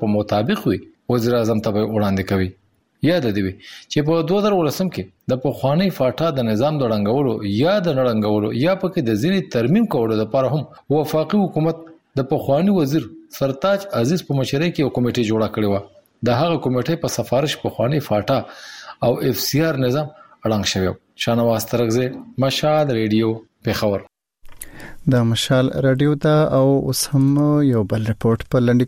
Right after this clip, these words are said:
Speaker 2: کوتل کې د خلکو د مسایلو د اوریدو او د هغو مسایلو د فوري حل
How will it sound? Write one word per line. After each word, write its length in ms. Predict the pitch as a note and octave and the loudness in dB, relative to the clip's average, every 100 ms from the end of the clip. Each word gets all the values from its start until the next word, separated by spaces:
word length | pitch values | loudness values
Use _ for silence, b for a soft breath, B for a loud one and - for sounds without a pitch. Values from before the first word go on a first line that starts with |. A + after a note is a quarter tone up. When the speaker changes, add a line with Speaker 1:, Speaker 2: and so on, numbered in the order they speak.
| - | 0
Speaker 2:
کوتل 340 | C#3 - F3+ | -2 0 0
کې 360 | F3+ - D#3 C3+ | 0 0 0 2
د 80 | C3+ | 0
خلکو 420 | - D3+ D3+ - | 0 -2 -2 -2
د 160 | A#2+ A2+ | 2 2
مسایلو 520 | A#2 - - B2 C#3 | 2 2 2 2 2
د 140 | B2 A2+ | 2 2
اوریدو 360 | A2 A2 C#3+ D3 | 2 0 2 2
او 20 | C3 | 2
د 160 | A2+ A2+ | 2 2
هغو 220 | A2+ B2+ | 2 4
مسایلو 500 | A2+ A2+ - A#2 C3 | 2 2 2 2 2
د 80 | A#2 - | 0 0
فوري 280 | A#2+ C3+ C#3 | 2 2 2
حل 120 | C3+ | 0